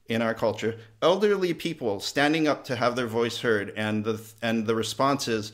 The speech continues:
"We're gonna mace you and we're gonna jail you," over you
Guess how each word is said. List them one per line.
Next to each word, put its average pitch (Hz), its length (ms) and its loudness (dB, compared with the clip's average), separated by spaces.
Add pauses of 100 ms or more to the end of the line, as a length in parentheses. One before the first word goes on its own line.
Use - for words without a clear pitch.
(260)
"We're 117 140 0
gonna 135 180 2
mace 120 340 0
you 113 300 -2
and 107 120 -2
we're 107 100 0
gonna 104 200 -4
jail 104 340 0
you," 95 300 -10 (560)
over 127 240 2
you 120 500 0